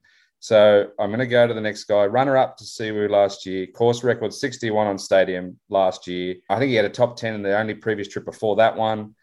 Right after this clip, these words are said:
He was fourth in Kapalua. Comes in rested. Loves California golf. Seems to me like a decent plus nine hundred play. And, and I didn't check actually where he was starting, but he might drift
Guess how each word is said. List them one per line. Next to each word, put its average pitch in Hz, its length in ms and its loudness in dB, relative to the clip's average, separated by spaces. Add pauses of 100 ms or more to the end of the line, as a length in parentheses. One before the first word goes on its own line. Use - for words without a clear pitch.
(160)
He - 40 -18
was - 80 -16
fourth 131 360 2
in 107 100 -6
Kapalua. 104 720 0 (280)
Comes 117 240 -6
in 92 160 -4
rested. 95 540 -4
Loves 120 300 2
California 92 560 -4
golf. 82 400 -6 (340)
Seems 110 360 -6
to 101 100 -6
me 95 240 -2
like 87 240 -6
a - 20 -8
decent 87 540 -10 (320)
plus - 260 -8
nine 85 160 -6
hundred 87 220 -8
play. 104 160 2
And, 120 160 -4
and 123 200 -6 (180)
I 107 100 -6
didn't 135 280 -10
check 123 260 -8
actually 85 340 -16 (120)
where 98 220 -6
he 95 120 -12
was 87 200 -12
starting, 87 420 -2
but 78 140 -10 (400)
he 104 80 -12
might 135 260 -8
drift - 500 -8